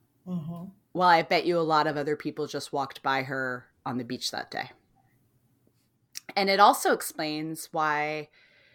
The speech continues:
Speaker 2: he was so, despite his kind of <laughs> sometimes surly, annoyed demeanor, why he kept helping her. Because he says, like,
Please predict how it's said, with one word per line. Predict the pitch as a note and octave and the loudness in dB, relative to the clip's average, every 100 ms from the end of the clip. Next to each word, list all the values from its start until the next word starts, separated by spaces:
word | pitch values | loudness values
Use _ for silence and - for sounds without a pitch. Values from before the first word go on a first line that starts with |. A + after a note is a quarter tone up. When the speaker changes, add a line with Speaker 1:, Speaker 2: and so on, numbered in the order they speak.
| _ _ _ _ _ _ _ _ _ | _ _ _ _ _ _ _ _ _
Speaker 2:
he | - - F#3+ E3+ _ _ _ | -10 -4 -4 -4 _ _ _
was | D3+ E3+ F#3 | -2 2 2
so, | - - F3 E3 E3 D#3+ D#3+ | 2 0 2 4 2 0 -2
despite | - F#3 - - G#3+ A3+ - - - _ | -6 -6 -4 2 6 6 4 -6 -10 _
his | - F#3+ D#3+ D#3+ - | -4 -2 -2 -6 -10
kind | - F3+ D#3+ E3 | -6 -2 -2 -2
of | D#3 D3+ D3+ - - _ _ _ - | -2 -2 -6 -12 -20 _ _ _ -6
<laughs> | - - - - - - - _ _ _ _ _ | -4 -4 -10 -20 -20 -20 -20 _ _ _ _ _
sometimes | - A3 F#3 F3+ F#3+ F3 F#3 - | -2 2 2 4 4 4 0 -4
surly, | - - F3+ E3 E3 D#3+ - | -2 0 2 2 0 0 -2
annoyed | E3 D#3+ D3 D3 D3+ D3+ F3 | -2 -2 -2 0 0 -2 -6
demeanor, | F3+ F3+ E3 B2+ A#2+ D3 - _ _ _ _ | -6 -4 -4 -4 -6 -6 -10 _ _ _ _
why | C#3 D#3 F3+ | -2 4 6
he | A#3+ C#4 | 6 0
kept | - D4+ - | 0 -6 -2
helping | - F#4+ - A#2 | 0 0 0 -8
her. | - F#2 - _ _ _ _ _ _ _ _ _ _ - - _ _ _ _ | -10 -16 -16 _ _ _ _ _ _ _ _ _ _ -18 -18 _ _ _ _
Because | A3 - A#3+ | -8 -4 -4
he | B3 | -4
says, | - C#4 F4 F#4+ E4 - | 4 6 6 4 -2 -6
like, | A#3 G3+ F#3 | -2 -2 -2